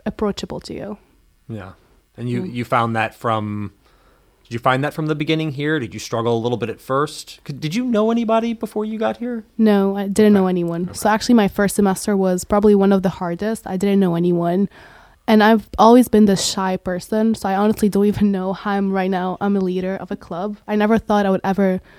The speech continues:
Speaker 1: like, even probably apply to get, like, a position in a leadership role.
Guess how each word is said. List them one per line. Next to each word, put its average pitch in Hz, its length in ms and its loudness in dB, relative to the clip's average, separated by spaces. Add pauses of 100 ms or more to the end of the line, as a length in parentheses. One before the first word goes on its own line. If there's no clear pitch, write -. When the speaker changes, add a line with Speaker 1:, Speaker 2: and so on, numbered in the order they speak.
(420)
Speaker 1:
like, 190 320 -4 (340)
even 214 300 4
probably 208 340 2 (580)
apply 196 680 0
to 196 120 -8
get, 175 260 -6 (140)
like, 175 400 -12 (100)
a 208 80 -6
position 190 760 -4 (160)
in 208 100 6
a 196 80 4
leadership 185 580 -6
role. 185 320 -10